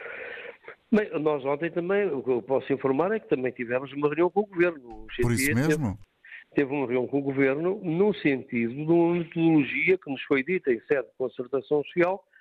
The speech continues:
Speaker 1: que era uma auscultação aos parceiros sociais para ver, eh, se poderia o Orçamento de Estado comportar algumas medidas,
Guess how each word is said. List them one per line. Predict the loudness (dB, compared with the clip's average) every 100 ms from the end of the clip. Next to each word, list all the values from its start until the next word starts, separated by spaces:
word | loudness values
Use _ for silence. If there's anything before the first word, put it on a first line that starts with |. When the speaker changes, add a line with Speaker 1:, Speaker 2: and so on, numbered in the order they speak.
| -20 _ -4
Speaker 1:
que | 2
era | 2 2
uma | -4 -8 0
auscultação | 0 0 -4 -6 0 0 2 0 2
aos | 2 0
parceiros | -2 -2 0 0 0 -4
sociais | -8 -2 2 2 0 -2 -8 _ _ _ _
para | 0
ver, | 0 0 2 2
eh, | 0 -2 -2 -4 -4
se | -2 -2
poderia | 0 2 4 4 4 2
o | 0 2
Orçamento | 0 0 -2 0 -2
de | -10
Estado | 0 0 0 -2
comportar | -2 -2 -4 0 2 2
algumas | 2 2 2 0
medidas, | 0 0 2 2 4 2